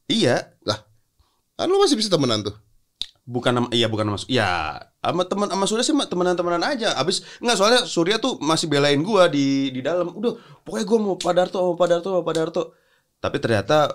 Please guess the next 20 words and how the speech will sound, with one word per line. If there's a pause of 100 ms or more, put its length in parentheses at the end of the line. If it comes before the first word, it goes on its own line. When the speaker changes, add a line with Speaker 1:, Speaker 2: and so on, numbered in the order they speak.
(140)
Speaker 1:
eh,
mereka
pikir, (260)
"Oh
jangan,
kita
butuh (120)
fresh
faces,"
Speaker 2:
Wih,
Speaker 1:
gitu.
Speaker 2:
berarti
lu
dianggap
nggak
fresh,
bro.
Speaker 1:
Iya
sih
memang.